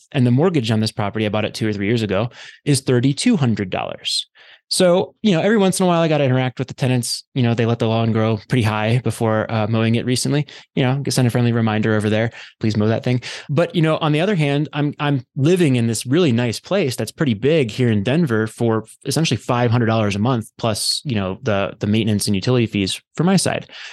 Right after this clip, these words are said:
So it's all in that perspective. Obviously, it would be better to just pay twenty-seven hundred dollars a month in rent and not have to deal with that. It's about how much benefit I'm getting in order to do that. So that's, I think, the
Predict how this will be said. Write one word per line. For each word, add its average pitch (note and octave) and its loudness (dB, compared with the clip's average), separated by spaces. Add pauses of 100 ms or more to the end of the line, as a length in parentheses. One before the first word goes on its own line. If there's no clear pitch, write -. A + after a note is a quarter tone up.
(100)
So - 2
it's F#3 0
all F#3 2
in D#3 2
that D3 0
perspective. B2+ -4 (300)
Obviously, C3 0
it C3+ -2
would A#2+ 0
be A#2 2
better B2+ 0
to B2 -8
just B2 -4
pay C3+ 0
twenty-seven C3 0
hundred A2+ 0
dollars A2 0
a - -2
month B2 -2 (120)
in A2 0
rent B2 2
and C3 0
not C3 2
have A#2+ -2
to G#2+ -4
deal B2+ 0
with A#2 0
that. - -8 (360)
It's D3+ -2
about C3+ 0
how D#3 0
much C#3 0 (380)
benefit C#3 0
I'm A2+ -2
getting A2+ 0 (400)
in C#3+ 0
order A#2 2
to G#2 -2
do A2+ 0
that. G2 -4
So C3 0
that's, G3+ -2
I C#3+ 0
think, C3+ 0
the A#2+ 0